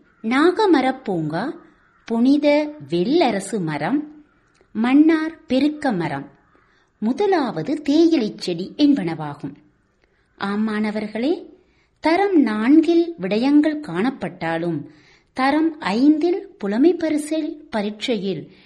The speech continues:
நீங்கள் எதிர்கொள்ளும் வினாக்களுக்குரிய பாடப்பரப்புகளே இவையாகும். அன்று கற்றறிந்த விடயங்களில் மூன்று வினாக்களை வினாவினேன். முதலாம் வினா, நீண்ட வருடங்கள் அனுராதபுரத்தை ஆட்சி செய்த தமிழ்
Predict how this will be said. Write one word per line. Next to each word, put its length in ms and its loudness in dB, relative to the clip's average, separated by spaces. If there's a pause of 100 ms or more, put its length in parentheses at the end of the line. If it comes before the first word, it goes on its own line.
(180)
நீங்கள் 400 6
எதிர்கொள்ளும் 800 2
வினாக்களுக்குரிய 960 -2 (160)
பாடப்பரப்புகளே 1080 -4 (380)
இவையாகும். 640 -2 (1200)
அன்று 400 2
கற்றறிந்த 720 2
விடயங்களில் 840 -2 (460)
மூன்று 460 4
வினாக்களை 680 -2
வினாவினேன். 640 4 (800)
முதலாம் 540 2
வினா, 440 -2 (600)
நீண்ட 440 6
வருடங்கள் 800 0
அனுராதபுரத்தை 1120 0
ஆட்சி 440 2
செய்த 680 -2
தமிழ் 400 2